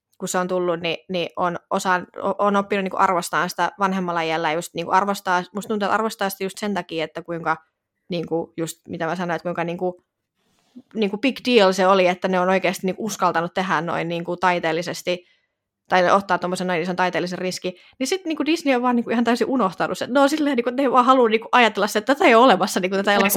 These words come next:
Speaker 1: elokuvaa.
Speaker 2: meidän brändiin.
Speaker 1: Niin, niin että luulisi, niinku, että sillä olisi tilausta, jos tommosesta tehtäis. Ja just kun nehän tosi paljon on jossain, ää, Broadwaylla, että olle-, just se Leijona kuningas musikaali ja kaikkea, niin, niin, niinku, et varmaan olisi niinku katsojia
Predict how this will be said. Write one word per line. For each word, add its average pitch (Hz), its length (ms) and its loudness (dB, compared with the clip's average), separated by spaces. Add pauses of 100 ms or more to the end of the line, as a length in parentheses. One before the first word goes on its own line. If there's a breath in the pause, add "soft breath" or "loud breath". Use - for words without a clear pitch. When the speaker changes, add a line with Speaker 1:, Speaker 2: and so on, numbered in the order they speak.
(100)
Speaker 1:
elokuvaa. 185 40 6 (140)
Speaker 2:
meidän 180 80 0 (160)
brändiin. 208 340 4
Speaker 1:
Niin, 311 480 6
niin 381 180 0
että 269 180 4
luulisi, 277 340 6
niinku, 233 180 4
että 233 220 2
sillä 247 240 4
olisi 226 140 2
tilausta, 196 440 4
jos 190 160 2
tommosesta 196 480 0
tehtäis. 190 480 0
Ja 220 80 4
just 208 240 4
kun 208 100 -2
nehän 202 200 2
tosi 202 240 0
paljon 180 320 2
on 180 100 2
jossain, 185 440 -2 (1040)
ää, 202 140 4
Broadwaylla, 196 680 2
että 185 140 -2
olle-, 185 200 0
just 196 160 -6
se 196 80 -6
Leijona 185 260 0
kuningas 185 480 -4 (360)
musikaali 185 600 0
ja 180 160 2 (280 soft breath)
kaikkea, 180 360 -2
niin, 175 140 -2 (140)
niin, 180 160 -2 (560)
niinku, 185 480 -4
et 185 100 -4 (140)
varmaan 196 400 2
olisi 185 180 0
niinku 185 160 -6
katsojia 170 580 -2